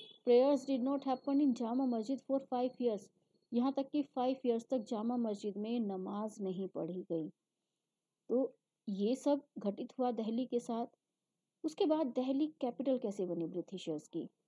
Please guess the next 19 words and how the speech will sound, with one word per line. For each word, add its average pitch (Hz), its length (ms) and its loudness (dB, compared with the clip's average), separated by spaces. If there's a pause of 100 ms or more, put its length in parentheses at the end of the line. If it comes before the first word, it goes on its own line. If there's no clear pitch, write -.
To 247 120 2
destroy 220 480 0
the 294 100 2
symbolic 254 600 -2
image 233 360 0
of 262 80 -4 (100)
Delhi, 190 340 -2 (520)
दिल्ली 294 300 4
की 330 100 2
जो 330 120 4
प्रतीकात्मक 269 680 0
image 226 420 -2
थी 247 80 0
उसको 262 280 0
नष्ट 240 340 0
करते 190 260 0
हुए 185 360 2
ब्रिटिशर्स 254 680 0
ने 226 160 -2